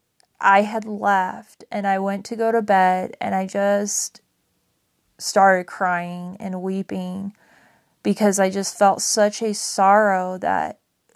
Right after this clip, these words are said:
for my friends, because I was like, "You guys are walking on a path, a very, very shaky path."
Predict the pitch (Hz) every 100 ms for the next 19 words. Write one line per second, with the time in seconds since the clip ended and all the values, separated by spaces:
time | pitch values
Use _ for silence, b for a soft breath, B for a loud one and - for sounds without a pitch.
0 | _ - - 202 190 190 196 214 214 214
1 | - - 196 196 196 196 196 190 185 185
2 | 202 _ _ _ _ _ _ _ _ _
3 | _ _ _ _ _ _ - 202 214 233
4 | 226 208 190 190 208 233 214 202 190 180
5 | 196 - 196 185 185 196 180 180 196 -
6 | 220 202 196 190 190 - 180 180 190 175
7 | - 185 170 - -